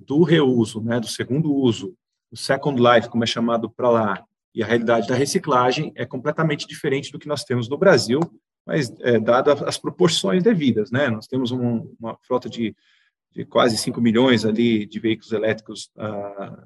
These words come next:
no, nos Estados Unidos, ali, por exemplo, e no Brasil, nós estamos aí, é, pra,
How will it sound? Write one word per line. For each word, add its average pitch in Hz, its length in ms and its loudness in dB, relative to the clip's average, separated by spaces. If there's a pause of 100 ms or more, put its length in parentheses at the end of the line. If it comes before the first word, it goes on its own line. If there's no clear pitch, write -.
no, 110 160 -10
nos 107 320 -8
Estados 104 360 -8
Unidos, 113 440 0
ali, 110 180 0
por 135 200 2
exemplo, 120 420 -2 (640)
e 143 80 0
no 185 100 6
Brasil, 131 720 2
nós 113 360 -10
estamos - 360 -8
aí, 120 460 0 (120)
é, 107 120 -2
pra, - 320 -10